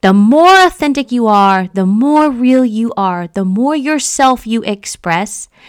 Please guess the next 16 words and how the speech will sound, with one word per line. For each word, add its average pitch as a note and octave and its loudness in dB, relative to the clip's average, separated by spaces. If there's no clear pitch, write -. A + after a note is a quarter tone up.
the G3 -4
more F3 -4
people F3+ -12
notice, D#3+ -8
the F3 -6
more E3+ -2
they F#3+ -4
vibrate E3 -8
and D#3+ -10
magnetize D#3+ -12
to - -16
you. - -12
So F3+ -8
this F#3 -4
is F4 0
a A#3+ -2